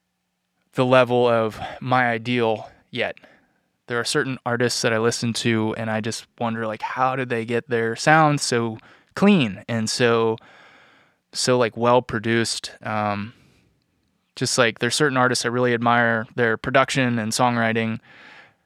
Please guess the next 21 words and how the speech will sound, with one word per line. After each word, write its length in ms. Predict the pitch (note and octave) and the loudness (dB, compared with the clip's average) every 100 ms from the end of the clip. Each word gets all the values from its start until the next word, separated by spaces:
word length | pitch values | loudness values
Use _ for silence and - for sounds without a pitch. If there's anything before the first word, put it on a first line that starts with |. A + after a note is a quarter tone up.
| - | -12
Um, 380 | A#2 G2+ G2 - - | -8 -8 -10 -10 2
Oliver, 600 | B2 B2 A#2 A#2+ A#2+ A#2 | 2 4 2 2 2 0
his 380 | - C3 - - - | -6 -10 -10 -14 -10
productions 500 | C3+ B2 A#2 A#2+ A2+ | -2 -2 -2 -6 -6
are 100 | G#2 | -2
always 220 | A2+ G#2+ | -2 -2
so 480 | - - C3 B2+ B2 _ _ _ - | -4 0 2 2 -2 _ _ _ -4
well 200 | A2+ A#2 | -2 -2
produced 580 | B2 A2+ A2+ A2 - | -2 -4 -4 -4 -8
and 180 | A2+ G#2+ | -10 -12
tight, 380 | - B2+ A2+ A2 _ _ | -6 -4 -4 -4 _ _
and 220 | A#2 G#2+ | -14 -10
everything's 380 | A2 A2+ B2 - | -8 -6 -8 -6
so 200 | - C3 | -4 -4
well, 260 | B2 A#2 - _ _ - | -2 -4 -4 _ _ -8
neatly 300 | C3+ - B2 | -6 -6 -8
put 220 | - - | -8 -8
together. 440 | A2+ A#2 A#2 A2+ - - - - _ _ _ - | -4 -2 0 -2 -6 -20 -20 -20 _ _ _ -14
Like 180 | A#2+ - - | -14 -12 -4
Air, 540 | D3 D3+ C#3+ C#3 C#3 - _ _ _ _ _ _ _ - | 0 2 4 2 0 -6 _ _ _ _ _ _ _ -12
um, 580 | B2 A#2+ A2+ A2 G#2+ | -6 -4 -2 -4 -8